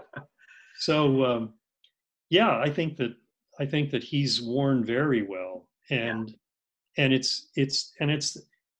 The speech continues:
Speaker 1: and it's that ethics of moderation, of limits to human action, um, of, uh,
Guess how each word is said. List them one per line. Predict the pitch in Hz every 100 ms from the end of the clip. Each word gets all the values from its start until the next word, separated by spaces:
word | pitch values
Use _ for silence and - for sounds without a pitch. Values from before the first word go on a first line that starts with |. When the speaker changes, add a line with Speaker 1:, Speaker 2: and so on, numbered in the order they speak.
| _
Speaker 1:
and | 156
it's | 151 151 -
that | - 151 143 143 _ _
ethics | 160 160 - 147 - -
of | 151 131 113 - - _ _ _ _ _ _ _ _ _ _ -
moderation, | 135 143 127 131 143 143 139 127 127
of | 120 107 113
limits | 113 127 139 143 208 - - - _ -
to | 131
human | 120 - 127 123
action, | 120 120 123 - - 120 117 117 117 _ _ _ -
um, | 113 107 101 98 98 _ _ _ _ _ _ _ _ -
of, | 120 117 110 - - _ _ _ _ _ _ _
uh, | 156